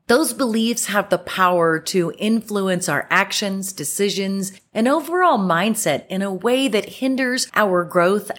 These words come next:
and success. It's important to recognize that these limiting beliefs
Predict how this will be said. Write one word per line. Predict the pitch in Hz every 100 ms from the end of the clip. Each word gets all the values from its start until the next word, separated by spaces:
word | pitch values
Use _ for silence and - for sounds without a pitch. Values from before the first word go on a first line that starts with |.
| -
and | 175 214 220
success. | - 156 - 143 - - - - _
It's | 240 294 294
important | 269 - - 294 285 277 -
to | 226
recognize | 180 190 190 202 - 170 160 156 151
that | 180 175
these | 220 226 185
limiting | 160 220 269 - 240 214
beliefs | 185 180 175 190 214 -